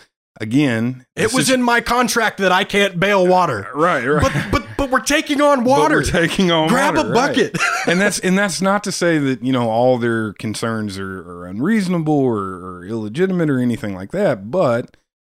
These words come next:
Speaker 1: I could see where, you know, like I said, I could see that side being frustrated. I don't think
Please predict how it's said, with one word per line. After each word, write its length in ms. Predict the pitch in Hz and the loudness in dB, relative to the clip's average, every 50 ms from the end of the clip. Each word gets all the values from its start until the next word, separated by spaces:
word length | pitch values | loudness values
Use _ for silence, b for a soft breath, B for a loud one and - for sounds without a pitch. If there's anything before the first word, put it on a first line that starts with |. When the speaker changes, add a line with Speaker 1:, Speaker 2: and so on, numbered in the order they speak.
| _ _ _ _ _ _ - | _ _ _ _ _ _ -4
Speaker 1:
I 160 | 123 131 156 | -2 -2 0
could 180 | 151 - 156 135 | 0 -2 -4 -4
see 560 | - - - 147 147 135 131 123 123 127 127 | -4 -2 0 2 4 4 4 4 4 2 2
where, 460 | 127 113 117 120 120 120 117 120 117 | 0 0 -2 -2 0 0 0 0 -2
you 220 | 117 110 120 127 127 | -4 -4 -4 -2 -2
know, 220 | 110 104 101 110 127 | -2 -2 -4 -6 -8
like 140 | 127 135 131 | -8 -6 -6
I 40 | |
said, 180 | 123 - 123 101 | -6 -4 -6 -6
I 120 | 85 92 | -6 -8
could 140 | 107 110 110 | -10 -12 -8
see 120 | - 127 127 | -6 -4 -2
that 200 | 120 117 113 110 | -2 -2 -4 -4
side 320 | - - 110 104 104 98 | -4 -6 -4 -4 -6 -6
being 180 | 98 101 98 95 | -6 -8 -8 -8
frustrated. 640 | - - 131 131 123 - - 110 101 101 101 98 | -6 -4 -4 -4 -4 -4 -6 -6 -6 -6 -8 -8
I 120 | 78 98 104 | -8 -10 -8
don't 360 | 104 123 135 143 143 139 - | -4 0 0 0 0 -2 -6
think 460 | - - 123 117 113 110 - - - | -6 -6 -4 -4 -4 -4 -8 -12 -18